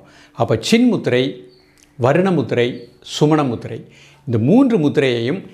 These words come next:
ஐந்து, ஐந்து நிமிடங்கள் சுகர் உள்ளவங்க காலை, மதியம், மாலை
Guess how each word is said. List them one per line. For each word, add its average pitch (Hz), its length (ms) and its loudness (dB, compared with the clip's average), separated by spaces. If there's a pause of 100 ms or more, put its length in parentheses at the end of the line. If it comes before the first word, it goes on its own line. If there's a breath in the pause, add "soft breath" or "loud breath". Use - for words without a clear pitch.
(180 loud breath)
ஐந்து, 202 380 0
ஐந்து 139 200 0
நிமிடங்கள் 131 640 -2 (160)
சுகர் 143 300 2
உள்ளவங்க 131 480 0 (220 loud breath)
காலை, 156 520 0
மதியம், 131 320 -2
மாலை 117 340 -4